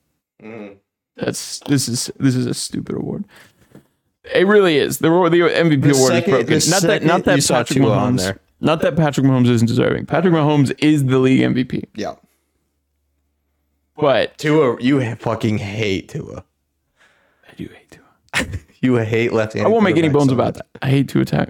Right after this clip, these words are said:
Speaker 2: Tagovailoa.
Speaker 1: Who do you, who do you hate more? Tua Tagovailoa or Zach Wilson?
Speaker 2: I don't hate Zach Wilson. Why would I hate Zach Wilson? I love Zach Wilson.
Speaker 1: Zach Wilson has done you guys.
Speaker 2: Yeah.
Speaker 1: He's done, he's done pretty well against Patriots for you. Um, let's talk
Speaker 2: Ball sack Wilson.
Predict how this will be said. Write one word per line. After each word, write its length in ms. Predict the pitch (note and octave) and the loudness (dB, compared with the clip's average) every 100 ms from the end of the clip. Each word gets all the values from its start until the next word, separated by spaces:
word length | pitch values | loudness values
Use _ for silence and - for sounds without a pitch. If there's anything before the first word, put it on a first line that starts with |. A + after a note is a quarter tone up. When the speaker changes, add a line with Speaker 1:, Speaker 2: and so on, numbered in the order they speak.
| - | -6
Speaker 2:
Tagovailoa. 520 | - B2+ B2 B2 - | -2 0 0 -2 -6
Speaker 1:
Who 120 | - D3+ | -2 2
do 40 | |
you, 240 | D#3+ C#3 - _ | 2 0 -4 _
who 100 | C3+ | 0
do 60 | C3+ | 2
you 80 | |
hate 180 | B2+ A#2+ | 2 2
more? 300 | A2+ C3+ F#2+ _ _ _ _ _ _ | 0 -2 -6 _ _ _ _ _ _
Tua 180 | - A#2 | -4 -2
Tagovailoa 460 | A2+ A2 G2+ G2 G2 | 0 0 2 2 2
or 180 | F#2+ F#2 | 0 0
Zach 240 | F2+ F2+ | -2 -4
Wilson? 300 | D#2 D#2+ - _ _ _ _ _ _ _ _ _ _ _ _ - | -6 -8 -14 _ _ _ _ _ _ _ _ _ _ _ _ -6
Speaker 2:
I 60 | D#3 | -2
don't 120 | D#3 | 2
hate 160 | C3 A#2+ | 2 2
Zach 180 | A2+ - | 0 0
Wilson. 280 | A#2+ B2+ | 0 2
Why 80 | C3+ | 2
would 100 | C3+ | 4
I 40 | C3 | 4
hate 120 | C3+ | 2
Zach 220 | - - | 0 0
Wilson? 240 | C#3+ C3+ - | -2 -2 -2
I 60 | |
love 220 | C3 D3 C#3+ | 2 2 0
Zach 200 | - - | -4 -6
Wilson. 220 | - - | -12 -6
Speaker 1:
Zach 240 | A2 A2 | -4 -2
Wilson 640 | G#2+ G2+ - G2 G2 F#2 | -2 -2 -2 -2 -2 -6
has 140 | F2 G2 | -6 -6
done 240 | F#2 F#2 | -4 -2
you 140 | F#2 F2+ | -2 -2
guys. 420 | F2+ F#2 F2+ - - | -2 -4 -8 -12 -10
Speaker 2:
Yeah. 100 | - - _ _ - | -10 -10 _ _ -4
Speaker 1:
He's 180 | B2 C#3+ | 0 2
done, 160 | D3 | 2
he's 180 | C3 C#3+ | 2 2
done 120 | C#3+ | 0
pretty 220 | C3 C3 G#2+ | 0 0 2
well 180 | G2+ | 0
against 300 | F#2 F#2+ - | 0 -4 -6
Patriots 360 | G2+ F2 E2+ E2+ | -6 -4 -6 -8
for 200 | - D#2+ | -6 -4
you. 240 | F2 E2+ - _ _ _ - | -4 -8 -12 _ _ _ -10
Um, 640 | A2+ A#2+ A#2+ A2+ G2 F#2+ - | -6 -2 -2 0 0 -2 -2
let's 160 | B2 | -4
talk 160 | - A#2+ | 0 0
Speaker 2:
Ball 80 | A#2+ | 0
sack 340 | - A2+ - | 0 -2 -2
Wilson. 300 | A2+ A#2+ - | -6 -6 -12